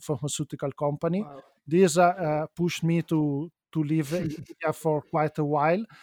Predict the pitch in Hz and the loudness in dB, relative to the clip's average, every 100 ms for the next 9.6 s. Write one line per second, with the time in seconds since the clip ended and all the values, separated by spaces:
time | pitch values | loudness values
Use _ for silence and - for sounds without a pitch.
0 | - - - - 160 170 175 175 180 170 | -20 -20 -20 -4 0 2 2 2 0 -2
1 | 165 165 185 _ 180 180 196 196 - 165 | -2 -6 -10 _ -2 2 2 2 0 0
2 | 175 - 165 - 165 160 160 - 160 156 | -2 2 2 2 0 0 -2 -4 -2 -2
3 | - 156 151 147 143 127 _ _ _ _ | -2 -2 -2 -2 -4 -6 _ _ _ _
4 | _ _ _ 156 143 123 170 165 156 143 | _ _ _ -8 -8 -2 -2 0 0 -2
5 | - 151 143 131 135 135 - 180 - 170 | -4 -4 -2 -4 -6 -8 -4 -4 2 4
6 | 170 170 165 165 165 131 156 156 160 165 | 4 4 4 2 -4 -8 -2 2 2 2
7 | 170 160 151 - 147 143 143 160 147 160 | 0 0 -2 -4 -4 -2 -4 -2 2 4
8 | 156 151 139 151 151 139 - 170 160 - | 4 2 0 0 0 -2 -4 -2 -2 0
9 | 165 156 180 175 - - | -2 0 -2 -2 -4 -16